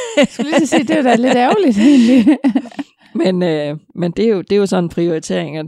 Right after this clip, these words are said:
Speaker 2: nogle
Speaker 1: Ja.
Speaker 2: dage prioriterer de at drikke, og nogle dage
Speaker 1: Mhm.
Speaker 2: prioriterer de kvinderne.
Speaker 1: Okay.
Speaker 2: Så <laughs>
Speaker 1: Super.
Speaker 2: Men der er så også nogle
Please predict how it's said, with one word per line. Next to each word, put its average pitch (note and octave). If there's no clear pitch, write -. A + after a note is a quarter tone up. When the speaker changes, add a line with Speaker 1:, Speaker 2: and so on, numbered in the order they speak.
Speaker 2:
nogle G#3
Speaker 1:
Ja. A3+
Speaker 2:
dage F#3
prioriterer F3
de D#3+
at -
drikke, A3+
og A3
nogle G#3
dage F#3+
Speaker 1:
Mhm. B3+
Speaker 2:
prioriterer E3+
de D3+
kvinderne. D#3+
Speaker 1:
Okay. A3+
Speaker 2:
Så F#3+
<laughs> A#3+
Speaker 1:
Super. A3+
Speaker 2:
Men F3
der F3
er F3+
så F3
også E3+
nogle E3+